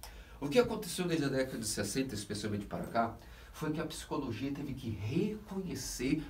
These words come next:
publicamente que se estava equivocada. E nós vemos que mais recentemente, dali no tempo próximo de nós,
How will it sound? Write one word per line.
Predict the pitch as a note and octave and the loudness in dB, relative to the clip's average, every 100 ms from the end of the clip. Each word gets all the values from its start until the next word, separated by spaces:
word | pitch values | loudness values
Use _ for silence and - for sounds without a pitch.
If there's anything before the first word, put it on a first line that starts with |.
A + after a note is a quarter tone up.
| - - | -10 2
publicamente | G#3 A#3+ C4+ C4 - G3+ A2+ G2 - - - - - - - - | 8 8 8 2 2 2 2 -2 -4 -10 -12 -18 -18 -18 -18 -14
que | - | -6
se | - - | -4 -4
estava | A#2 - F#2+ | -4 -2 -2
equivocada. | G2 G2 F#2+ F#2+ D#2+ F2+ - - - - - - - - | -2 -2 -2 -4 -8 -8 -12 -16 -20 -20 -20 -20 -20 -10
E | G#2+ | -2
nós | A2+ G#2+ | 0 2
vemos | C3 A2+ | 0 -2
que | - A#2 G#2 G2+ - | -2 0 0 0 10
mais | A#3+ C#4+ - | 12 12 12
recentemente, | E3 - D3 G#2+ G#2+ G#2+ G2+ | 8 4 2 2 2 0 2
dali | G2 | 2
no | G2+ F#2+ | 2 0
tempo | G#2+ F#2+ | 2 0
próximo | - B2+ F#3 G3+ F3+ | 2 8 8 8 0
de | G#3 | 2
nós, | D3 - - | 2 2 -6